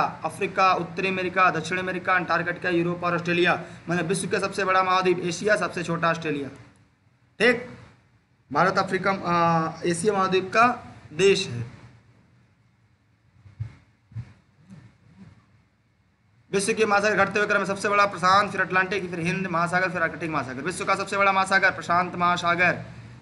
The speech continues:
इसके चारों तरफ जो वाला है, रिंग of फायर, हम लोगों ने पढ़ लिया इसके बारे में। विश्व के प्रमुख रेगिस्तान, विश्व का सबसे बड़ा रेगिस्तान सहारा डेजर्ट अफ्रीका महाद्वीप में है, जो ग्यारह देश की सीमाओं को छूता है।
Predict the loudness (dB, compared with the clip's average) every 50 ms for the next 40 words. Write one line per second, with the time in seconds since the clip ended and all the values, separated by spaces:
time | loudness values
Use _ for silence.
0 | -20 -20 -20 -12 -8 -6 -2 0 0 0 0 0 -2 0 0 2 2 4 4 4
1 | 4 2 0 0 2 2 0 2 4 4 6 6 6 4 2 -2 -2 -2 -2 -2
2 | -2 -2 -2 0 0 2 2 0 -2 -2 -2 0 2 2 2 0 -2 -6 -8 -10
3 | -14 -18 -20 -20 -20 -20 -20 _ _ _ _ _ _ _ _ _ _ _ _ _
4 | _ _ -6 -4 -4 -2 -2 -2 0 0 0 0 0 0 0 0 0 2 2 4
5 | 6 6 6 4 2 0 -2 -4 -4 -2 0 0 0 0 -2 -2 -2 0 0 2
6 | 0 0 -2 0 0 0 0 0 -2 0 2 4 4 4 4 2 2 4 4 4
7 | 4 2 -2 -8 -8 -6 -6 -4 -4 -2 0 2 2 4 4 2 4 2 2 0
8 | 0 -2 -2 -2 0 0 -2 -2 0 0 0 0 0 -2 -4 -4 -6 -6 -6 -4
9 | -2 -2 -2 -4 -4 -6 -8 -6 -2 2 2 4 4 4 2 0 -6